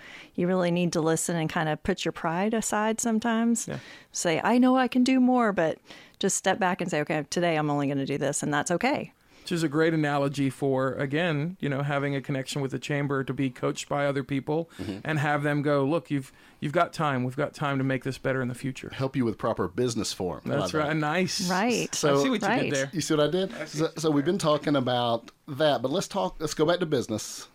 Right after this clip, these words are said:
Speaker 3: Uh, so we've been talking about health, business, but let's go back to business and say, okay, what's coming up in the future, Kristen?
Speaker 1: Yeah, so coming up in the future, um, normal spring events, which we're pretty excited about. So we are having a Hackers Holiday, which is our annual golf tournament. It's gonna be our forty-second annual golf tournament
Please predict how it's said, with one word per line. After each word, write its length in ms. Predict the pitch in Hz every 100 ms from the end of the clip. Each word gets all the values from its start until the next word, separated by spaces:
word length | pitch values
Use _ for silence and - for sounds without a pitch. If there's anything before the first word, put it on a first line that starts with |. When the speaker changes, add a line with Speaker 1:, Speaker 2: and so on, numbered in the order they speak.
| _
Speaker 3:
Uh, 160 | 117 107
so 60 | 107
we've 60 |
been 100 | 107
talking 180 | 110 120
about 100 | 104
health, 380 | 104 139 135 - _ _ 123
business, 380 | 135 131 117
but 160 | - 107
let's 140 | 131
go 100 | -
back 160 | 147 135
to 60 | 113
business 400 | 117 113 107 -
and 120 | 101
say, 60 |
okay, 260 | 104 123 135
what's 240 | 117 151
coming 300 | - 160 151 - -
up 180 | 139 127
in 60 |
the 80 | 107
future, 300 | - 113 -
Kristen? 400 | - - - - - _ - - - - - -
Speaker 1:
Yeah, 200 | 247 311
so 280 | - 240 220
coming 300 | - 262 285
up 120 | 262
in 80 | 233
the 80 | 214
future, 500 | 233 226 233 220 -
um, 380 | 196 190 185 180 - - - - -
normal 420 | 196 196 240 277
spring 300 | 233 - 226
events, 360 | 233 190 175 -
which 220 | 175 -
we're 80 | 180
pretty 260 | - 190
excited 360 | 165 - 190 185
about. 260 | 175 165 -
So 180 | 196
we 240 | 190 208 247
are 220 | - 202
having 300 | 208 202 185
a 40 |
Hackers 440 | 160 170 180 175 165
Holiday, 480 | 190 180 190 170 160
which 200 | 165 170
is 120 | 165
our 100 | 156
annual 320 | 160 170 156
golf 260 | 156 160 -
tournament. 460 | - 160 151 -
It's 100 | 165
gonna 160 | - 190
be 100 | 170
our 100 | 147
forty-second 800 | - 196 190 185 - 175 170 165
annual 420 | 175 170 170 151
golf 260 | 156 156 -
tournament 460 | - 160 156 147